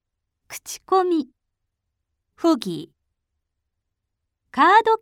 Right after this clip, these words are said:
Speaker 1: キー。
Speaker 2: 카드키。
Speaker 1: 変圧器。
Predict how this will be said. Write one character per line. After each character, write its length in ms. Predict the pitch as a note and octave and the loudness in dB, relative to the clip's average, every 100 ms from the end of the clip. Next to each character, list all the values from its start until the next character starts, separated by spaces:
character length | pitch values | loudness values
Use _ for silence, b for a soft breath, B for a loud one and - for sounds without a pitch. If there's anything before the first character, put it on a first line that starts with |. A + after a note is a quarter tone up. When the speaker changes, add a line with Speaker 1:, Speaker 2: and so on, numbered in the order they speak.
| - | -4
Speaker 1:
キ 520 | C#4 B3 G#3+ E3+ - | -4 -2 -4 -8 -16
ー。 80 | _ _ _ _ _ _ _ _ _ _ _ | _ _ _ _ _ _ _ _ _ _ _
Speaker 2:
카 200 | D4+ D#4 | 2 2
드 180 | D#4 D4+ - | 2 -6 -8
키。 340 | G3 C3+ - _ _ _ _ _ _ _ _ _ _ _ _ _ _ _ _ | -10 -10 -14 _ _ _ _ _ _ _ _ _ _ _ _ _ _ _ _
Speaker 1:
変 220 | C4+ F#4 A4 A4+ | -4 -2 0 0
圧 260 | A4 - - | -2 -8 -18
器。 240 | - G3 | -12 -12